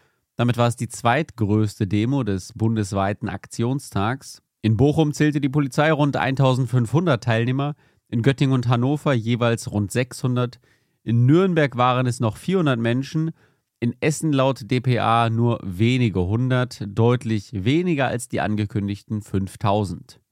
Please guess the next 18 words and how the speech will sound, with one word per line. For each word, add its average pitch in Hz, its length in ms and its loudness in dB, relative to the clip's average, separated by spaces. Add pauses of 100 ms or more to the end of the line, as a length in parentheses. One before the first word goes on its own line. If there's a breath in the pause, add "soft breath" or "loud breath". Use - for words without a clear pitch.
Ein - 160 -2
Sprecher 156 280 0
der 123 140 0
Landesleitstelle 113 800 -2
Nordrhein-Westfalen 113 1000 0
äußerte 113 400 -4
sich 110 140 -6
gegenüber 107 300 -2
der 98 80 0
Bild-Zeitung: 127 720 -2 (340 loud breath)
„Es 127 140 -2
war 175 80 4
eine 180 160 2
recht 160 200 -2
überschaubare 127 800 2
Versammlungslage 107 920 -2
in 98 60 -4
Nordrhein-Westfalen. 104 920 -4